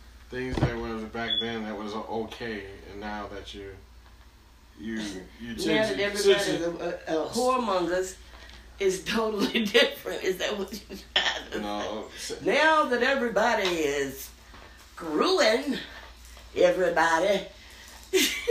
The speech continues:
Speaker 1: No, that was not what I was trying to say.
Speaker 2: Uh-huh,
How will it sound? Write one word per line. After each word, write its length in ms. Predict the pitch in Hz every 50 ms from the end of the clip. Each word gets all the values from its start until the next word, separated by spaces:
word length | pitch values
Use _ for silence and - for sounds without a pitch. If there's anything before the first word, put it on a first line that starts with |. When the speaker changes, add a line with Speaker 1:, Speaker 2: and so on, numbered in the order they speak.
| 466 440 - - - - - - - - - - - - - - - - - - - - - - -
Speaker 1:
No, 300 | - 143 156 170 175 175 - -
that 200 | 170 180 180 -
was 160 | - 190 - -
not 180 | 196 185 185
what 120 | 185 180 170
I 100 | 175 175
was 140 | 170 175 -
trying 220 | - 185 180 165 147
to 60 | 151
say. 200 | - - 220 240
Speaker 2:
Uh-huh, 640 | 233 226 226 220 214 220 226 226 220 208 196 190